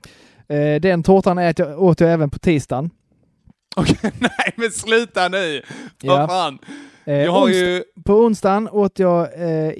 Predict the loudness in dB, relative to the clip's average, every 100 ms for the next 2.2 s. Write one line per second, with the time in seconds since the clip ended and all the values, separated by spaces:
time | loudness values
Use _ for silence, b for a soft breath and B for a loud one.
0 | -14 _ -8 -8 -6 -6 -6 -4 -2 -2
1 | -4 -14 -20 _ _ _ _ _ _ -4
2 | -4